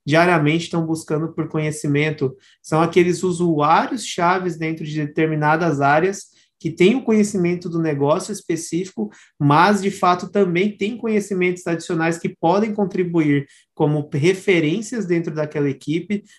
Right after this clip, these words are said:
pra distribuir ou disseminar conhecimento e automaticamente virarem, é, um trailblazer e, consequentemente, um citizen developer. Então, a relação, ela é totalmente casada.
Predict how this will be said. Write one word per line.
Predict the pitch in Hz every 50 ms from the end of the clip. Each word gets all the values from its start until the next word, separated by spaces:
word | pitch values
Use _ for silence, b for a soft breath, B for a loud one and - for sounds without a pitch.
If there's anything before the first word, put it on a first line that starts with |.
| b _
pra | - 165 156
distribuir | 156 156 - - - - 175 175 170 165 147 151 156 151 143 139 156 175 208 240 277 - 180
ou | 170 175 180
disseminar | 175 - - 185 170 160 160 151 147 147 160 202 208
conhecimento | 214 240 240 214 196 185 190 - 185 160 143 143 143 160 180 - 214 208 202 b b b b _
e | 147
automaticamente | 156 160 170 165 196 175 170 170 170 170 - - 170 160 160 160 160 - 170
virarem, | 165 180 185 175 151 139 139 151 165 180 180 180 180 - _ _ _ _ _
é, | 151 147 143 139 135 165 135
um | 131 - 143
trailblazer | 147 - 160 160 156 147 139 139 135 139 160 165 202
e, | 208
consequentemente, | 202 208 196 185 - - - - 190 180 185 - 175 156 156 165 175 - -
um | 196 185
citizen | 180 - - 185 175 - 190 180
developer. | 185 202 185 170 143 131 123 135
Então, | 135 135 156
a | 165 165
relação, | 170 185 190 175 170 170 - 185 202 240 226 b b b b b _
ela | 151 151 160
é | 165
totalmente | 165 - 208 208 - 254 240 226 220 214 202 - -
casada. | - 202 180 143 139 131 139 156 185 208 226 208